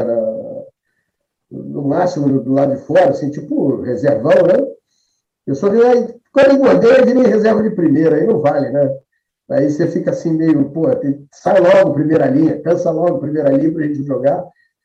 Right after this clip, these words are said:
Mas era pesado, era difícil chegar, era difícil treinar, os treinos eram, eram cascudos, você, ah, não era qualquer um que, que, que aguentava o, re-, realmente o peso dessa camisa,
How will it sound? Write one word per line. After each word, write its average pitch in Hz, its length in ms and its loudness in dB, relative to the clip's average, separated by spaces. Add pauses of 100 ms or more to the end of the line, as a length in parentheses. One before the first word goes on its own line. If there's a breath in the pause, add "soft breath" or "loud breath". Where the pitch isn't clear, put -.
(580)
Mas 131 1900 0
era 165 220 2
pesado, 147 600 2
era 139 140 4
difícil - 460 -6
chegar, 156 580 2
era 131 180 -2
difícil 151 320 -10
treinar, 143 540 0
os - 80 -4
treinos 147 340 -6
eram, 143 440 -2 (340 soft breath)
eram 139 160 4
cascudos, 139 880 2
você, 139 680 -2 (960)
ah, 120 760 0
não 226 280 -4
era 208 180 0
qualquer - 340 0
um 156 300 2
que, 135 320 2
que, 127 280 0
que 143 140 -6
aguentava 151 880 0
o, 147 360 -2
re-, 143 220 -4
realmente 147 420 0
o 147 80 -8
peso 143 300 -2
dessa 143 200 -4
camisa, 156 640 0